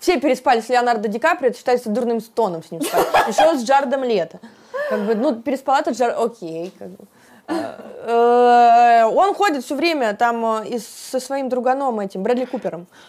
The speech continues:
Вот. И они бы, как бы, они всё время ходят в Up and Down.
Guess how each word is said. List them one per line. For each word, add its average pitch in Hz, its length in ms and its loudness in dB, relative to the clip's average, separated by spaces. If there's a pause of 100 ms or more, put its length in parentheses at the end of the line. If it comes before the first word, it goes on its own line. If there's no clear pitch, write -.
(140)
Вот. 226 400 0 (640)
И 262 180 0
они 359 380 2
бы, 320 160 2
как 320 160 2
бы, 349 80 4
они 370 160 2
всё 381 140 -2
время 370 280 2
ходят 339 280 0
в 262 40 -2
Up 285 120 0
and 320 140 0
Down. 185 400 2